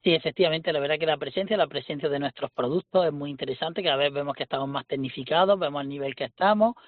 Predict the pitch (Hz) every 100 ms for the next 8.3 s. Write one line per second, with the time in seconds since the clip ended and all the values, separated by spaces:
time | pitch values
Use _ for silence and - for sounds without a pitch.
0 | _ - 156 139 147 160 151 - 165 165
1 | 170 - 151 131 127 113 123 123 123 127
2 | 127 131 147 180 196 - _ 160 151 160
3 | 151 151 143 - 135 131 131 127 165 165
4 | 165 160 147 165 165 196 - - 175 147
5 | 143 156 147 143 139 127 135 135 - 143
6 | - 147 127 117 127 135 123 123 117 113
7 | - _ - - 143 151 - 160 165 175
8 | - 202